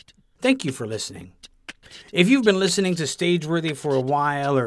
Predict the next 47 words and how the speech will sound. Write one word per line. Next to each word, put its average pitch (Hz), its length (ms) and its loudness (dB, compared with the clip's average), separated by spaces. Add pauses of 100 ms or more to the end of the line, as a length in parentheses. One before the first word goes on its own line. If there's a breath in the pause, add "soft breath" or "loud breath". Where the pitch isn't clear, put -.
maybe 131 320 -4
you're 135 220 0
a - 40 -4
first-time 139 580 -6
listener 139 480 0
and 135 60 2
you're 120 120 -2
listening 135 360 -4
through 123 200 -4
a - 20 -4
link 131 260 -4
on 120 120 -8
the 120 60 -10
website, 139 520 -2
did 135 220 -4
you 277 160 0
know 160 400 0 (260 loud breath)
that 147 120 -6
you 165 160 -2
can 170 180 0
subscribe 175 720 0
so 151 100 -6
that 143 140 -6
you 147 80 -10
never 147 480 0
miss 160 220 -4
an 147 100 -4
episode? 190 580 -6 (580 loud breath)
You 165 160 -6
can 160 120 -2
do 170 180 0
that 175 280 -2
by 113 140 -4
searching 151 520 -8
for 113 140 -16
Stageworthy 139 880 0
on 117 360 -8
Apple 135 260 -2
Podcasts, 139 680 -2
Google 135 260 -6
Podcasts, 139 680 -6
Spotify, 135 720 -2
or 135 360 2
anywhere 196 380 4
you 160 180 -2
get 175 240 0
podcasts 131 680 -6